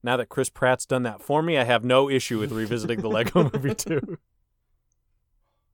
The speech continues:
Uh, which, in which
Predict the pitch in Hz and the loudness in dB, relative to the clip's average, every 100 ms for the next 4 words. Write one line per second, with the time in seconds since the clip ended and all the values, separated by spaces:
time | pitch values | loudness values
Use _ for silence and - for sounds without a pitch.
0 | _ _ _ _ _ _ _ _ _ _ | _ _ _ _ _ _ _ _ _ _
1 | _ - _ _ _ - 95 87 82 82 | _ -20 _ _ _ -10 -8 -6 -8 -8
2 | 113 127 - - - 143 147 135 131 - | -2 -2 -2 -14 -6 -2 0 0 0 -6